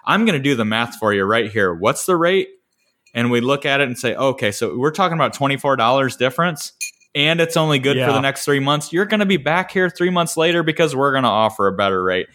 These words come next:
Speaker 1: That's just how
Speaker 2: How
Speaker 1: it
Speaker 2: much
Speaker 1: works.
Speaker 2: time are you
Speaker 1: Yeah, your
Speaker 2: spending?
Speaker 1: time
Speaker 2: <laughs>
Speaker 1: and effort is worth something. If you're doing that, if you find yourself playing the rate game, chasing C Ds all over town, money markets, it is probably driving you crazy,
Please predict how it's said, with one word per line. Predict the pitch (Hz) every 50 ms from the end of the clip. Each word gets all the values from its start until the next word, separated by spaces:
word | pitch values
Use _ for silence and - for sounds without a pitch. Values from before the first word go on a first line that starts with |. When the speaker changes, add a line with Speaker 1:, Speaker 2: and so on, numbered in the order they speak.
| - - - _ _
Speaker 1:
That's | - 139 143 - -
just | 175 175 - -
how | 185 160 135
Speaker 2:
How | 196 208
Speaker 1:
it |
Speaker 2:
much | 220 226 214
Speaker 1:
works. | 151 135 - -
Speaker 2:
time | - 202 202 208 214 202
are | 180
you | 139 131
Speaker 1:
Yeah, | 202 220 214 190
your | 160 147 185 208
Speaker 2:
spending? | 151 127 123 196 196 214 220 214 165
Speaker 1:
time |
Speaker 2:
<laughs> | 160 - -
Speaker 1:
and | 143 147 147
effort | 139 160 196 156 175 151 139
is | 131 127 117 120
worth | 135 175 185 175 -
something. | - - 165 175 160 - - 104 101 98 101 - _ - - -
If | 156 147 -
you're | 165 151 160 131
doing | 131 175 220 233 220 180
that, | 139 120 113 117 - -
if | 127 127
you | 131 120
find | - 151 160 175 175
yourself | 160 135 - - 135 127 123 120 - - -
playing | - 147 156 151 135
the | 117 101
rate | 98 104 117 139 107 - 98
game, | 101 95 98 98 98 104 107 - _ _ _ _ _ _ _ _
chasing | - - 139 139 - - 135 120
C | 113 - - 127 120
Ds | 117 120 120 117 107
all | 120 113 113 113
over | 110 110 107 110 107
town, | 107 - 113 110 110 110 110
money | 113 113 117 110
markets, | 110 107 107 110 107 - 117 107 107 - - - - _ _ _ _
it | - 180 170
is | 156 - - _ _ _ _
probably | - - 262 311 294 202 160 143
driving | 127 127 143 160 170 147 123
you | 107 101
crazy, | - - 165 170 175 156 123 117 107 110 107 107 -